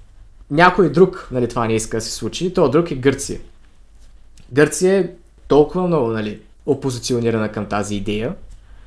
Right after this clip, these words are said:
че прави каквото е възможност да над-, за да направи така, че Сърбия да не се съгласи. Започват едни манипулации, редица телеграми има между гръцкия министър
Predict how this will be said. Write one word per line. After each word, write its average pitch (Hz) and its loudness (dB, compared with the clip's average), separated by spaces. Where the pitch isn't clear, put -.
че 139 4
прави 165 4
каквото 170 0
е 185 4
възможност 123 -2
да 135 -2
над-, 131 -4
за 127 -4
да 123 -4
направи 143 -2
така, - -4
че 143 -10
Сърбия 156 0
да 131 -2
не 117 -2
се - -2
съгласи. 110 -6
Започват 165 2
едни 151 0
манипулации, 127 -2
редица 127 -2
телеграми 127 0
има 123 -2
между 117 -2
гръцкия 120 -2
министър 120 -4